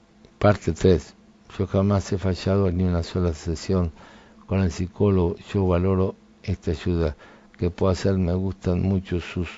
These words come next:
programas. Saludos. Si tienes ganas, métete a los cursos.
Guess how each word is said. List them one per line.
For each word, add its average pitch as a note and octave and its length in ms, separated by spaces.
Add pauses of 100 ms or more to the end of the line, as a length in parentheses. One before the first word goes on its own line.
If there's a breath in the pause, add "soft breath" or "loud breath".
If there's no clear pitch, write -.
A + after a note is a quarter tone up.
(160)
programas. F#2 440
Saludos. F#2 480 (920 loud breath)
Si - 180
tienes C3 280
ganas, C3+ 260
métete A2+ 340
a - 20
los F#2+ 120
cursos. F#2+ 540